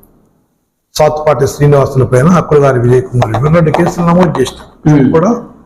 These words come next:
Speaker 1: ఆ కేసులో ఉన్నాయి. ఇలా ఒక్కొక్క కేసు ఒక్కో రకంగా, ఒక్కో రకంగా మనం చేసుకుంటూ పోతూ ఉంటే, దాని తర్వాత ఈ మధ్యన వేంపల్లి కేసు.
Speaker 2: ఆ, వేంపల్లి.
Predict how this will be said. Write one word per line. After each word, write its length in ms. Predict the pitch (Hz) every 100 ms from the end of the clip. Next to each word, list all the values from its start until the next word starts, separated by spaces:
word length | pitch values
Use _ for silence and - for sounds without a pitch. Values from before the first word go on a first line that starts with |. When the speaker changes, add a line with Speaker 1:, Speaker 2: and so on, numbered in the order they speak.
| _ _ _ _ -
Speaker 1:
ఆ 60 | 160
కేసులో 460 | - 135 - 127
ఉన్నాయి. 500 | - 104 _ _ - - _ _ _ _ _
ఇలా 340 | 143 196 214 190
ఒక్కొక్క 380 | 180 180 180 -
కేసు 320 | 208 214 214
ఒక్కో 300 | 185 165 175
రకంగా, 340 | 165 180 175
ఒక్కో 300 | 165 160 156
రకంగా 240 | 170 165 165
మనం 240 | 151 143 156
చేసుకుంటూ 360 | 147 156 139
పోతూ 360 | 139 143 135 139
ఉంటే, 380 | 127 - 247 240 - _ _ _ _ _ _ _ _ _ _ _ _ _ _ _ _ _ -
దాని 120 | 160
తర్వాత 760 | 156 156 156 156 151 123 117 - - - - _ _ _ _ -
ఈ 80 | 160
మధ్యన 680 | 156 139 156 170 135 127 - - - 123
వేంపల్లి 500 | 131 196 190 175 180
కేసు. 360 | - 139 -
Speaker 2:
ఆ, 100 | 151
వేంపల్లి. 720 | 151 143 143 143 117 104 -